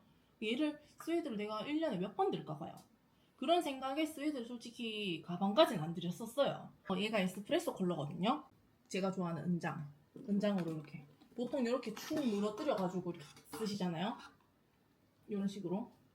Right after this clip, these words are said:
얘는 잠그고, 이 섹션이 안에 두 섹션이 나눠져 있어요. 이렇게. 이렇게. 근데 여기는 이제 보통 잠그고, 응, 얘도 늘릴 수 있죠. 오븐에. 이렇게.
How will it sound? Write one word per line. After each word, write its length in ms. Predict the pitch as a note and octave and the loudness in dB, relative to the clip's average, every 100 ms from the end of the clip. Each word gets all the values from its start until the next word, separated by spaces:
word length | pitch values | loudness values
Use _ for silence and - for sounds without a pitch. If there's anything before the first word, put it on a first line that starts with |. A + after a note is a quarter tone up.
| - - - - - - | -20 -20 -20 -20 -12 -2
얘는 220 | G#3+ A3 | 2 2
잠그고, 560 | F#3 F3+ G3 D#3+ C#3+ - - | 2 -2 -2 -2 -6 -10 -10
이 160 | G#3 G3+ | -6 -2
섹션이 400 | C#4 D4+ A3 G3 | -2 0 0 2
안에 200 | G#3 F3 | 2 0
두 540 | A3 A#3 B3 B3 B3+ B3 | 0 -2 0 0 0 0
섹션이 340 | C4+ A3 F#3 | -2 0 0
나눠져 280 | F3 F3+ A3 | 2 4 2
있어요. 220 | D3+ - D3 | 0 -4 -8
이렇게. 380 | E3 - D#3+ - - - - _ - _ _ _ _ _ _ _ - _ _ - _ _ _ - | -10 -12 -12 -12 -18 -20 -20 _ -20 _ _ _ _ _ _ _ -20 _ _ -20 _ _ _ -8
이렇게. 460 | F#3+ - D3 F3 - _ _ _ _ _ _ _ _ - - - - _ _ - | -8 -6 -10 -10 -18 _ _ _ _ _ _ _ _ -20 -18 -20 -20 _ _ -2
근데 160 | A#3 | 0
여기는 420 | A3 A#3+ A#3+ C4 A3 | 4 6 6 4 2
이제 440 | F3+ F3 D#3 D3 - | 2 0 -2 -8 -8
보통 320 | F#3 G3+ F#3+ | -4 -2 -4
잠그고, 580 | F3 F#3 F#3 F3 C3 - - _ _ _ - | -2 -2 -2 -4 -8 -10 -16 _ _ _ -8
응, 220 | F#3+ D3 D3 | -6 -6 -4
얘도 300 | A3+ A#3+ A3 | -2 -2 -2
늘릴 260 | A3 B3 | -2 -2
수 140 | C#4 G#3 | -6 -8
있죠. 300 | F3+ F3+ F#3 | -10 -12 -4
오븐에. 420 | F#3 F#3 D3 - - - - - | -4 -4 -8 -10 -18 -20 -14 -8
이렇게. 360 | - - D3 | -6 -8 -12